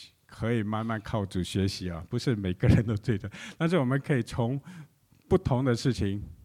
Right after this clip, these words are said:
可以慢慢学习啊，不同的人有不同的被盖啊。<laughs> 但是呢，我要记得一点，就是天塌下来呢，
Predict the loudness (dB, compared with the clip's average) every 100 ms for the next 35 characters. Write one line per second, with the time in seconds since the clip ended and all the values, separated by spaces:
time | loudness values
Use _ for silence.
0 | _ -4 -2 0 -2 -2 -4 -6 -8 -10
1 | -10 -10 -10 0 0 2 2 4 4 4
2 | 2 -4 -4 0 0 -2 -8 -18 -20 -4
3 | -4 -2 -4 -4 -10 -12 -6 0 0 2
4 | -2 -4 -8 -6 0 0 2 -2 -2 -4
5 | -4 2 2 2 0 0 0 0 -2 -2
6 | -2 -2 -4 -10 -16 -18 _ _ _ _
7 | -4 0 0 -2 -4 -2 -2 -2 -4 -6